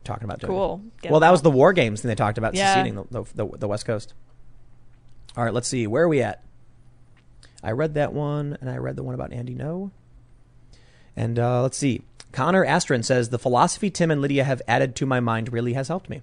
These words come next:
Speaker 1: Oh,
Speaker 2: Oh,
Speaker 1: appreciate
Speaker 2: glad.
Speaker 1: it.
Speaker 2: Happy to hear it.
Speaker 1: Well, Lydia's a big fan of Stoicism.
Speaker 2: I am.
Speaker 1: Yeah.
Speaker 2: I'm a nerd. I'm sorry.
Speaker 1: Long Reach Jones says, "Thank you.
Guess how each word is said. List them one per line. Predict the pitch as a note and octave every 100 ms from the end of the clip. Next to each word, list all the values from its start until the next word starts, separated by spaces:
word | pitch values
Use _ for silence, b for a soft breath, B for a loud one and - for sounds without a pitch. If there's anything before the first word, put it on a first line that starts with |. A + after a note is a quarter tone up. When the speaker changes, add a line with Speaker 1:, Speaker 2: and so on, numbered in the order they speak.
| -
Speaker 1:
Oh, | B3 C#4+
Speaker 2:
Oh, |
Speaker 1:
appreciate | - A#4+ A3+
Speaker 2:
glad. | B3+ F4+
Speaker 1:
it. | G#3+
Speaker 2:
Happy | A3+ C4+
to |
hear | C4 E4+
it. | G3+ - -
Speaker 1:
Well, | C3+ C3 -
Lydia's | C3+ G3 F3
a | B2
big | B2+ A#2+
fan | B2+ A2+
of | G2
Stoicism. | C3 A#2+ A2 G2 A#2
Speaker 2:
I | F#3
am. | G3 F#3 F3+ F3+
Speaker 1:
Yeah. | - G2+
Speaker 2:
I'm | F#3+
a |
nerd. | F#3 F#3 F#3 F#3 - -
I'm |
sorry. | F#3+ - F3+ F3+ F#3 F#3 - - - - - - -
Speaker 1:
Long | B2 D3
Reach | C#3+ C3+
Jones | - C#3+ C3
says, | A#2+
"Thank | - F#3 F#3
you. | G2+